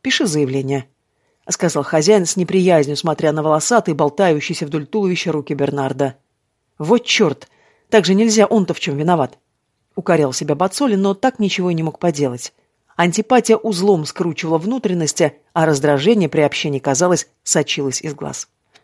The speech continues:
Супруга Кьяра совсем отдалилась от Марио, но страдание уже не читалось на её лице,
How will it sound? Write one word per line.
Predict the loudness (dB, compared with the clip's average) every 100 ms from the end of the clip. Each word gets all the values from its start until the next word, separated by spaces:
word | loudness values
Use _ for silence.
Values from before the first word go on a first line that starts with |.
| _
Супруга | -6 -2 0 2 2
Кьяра | 6 8 8 4
совсем | 0 0 2 2
отдалилась | 4 2 4 4 2
от | 0 0
Марио, | 0 2 0 -2 -8 -8
но | -2 -2
страдание | 2 2 2 0 0
уже | -2
не | -2
читалось | -2 0 2 0
на | -2
её | -2
лице, | -2 2 2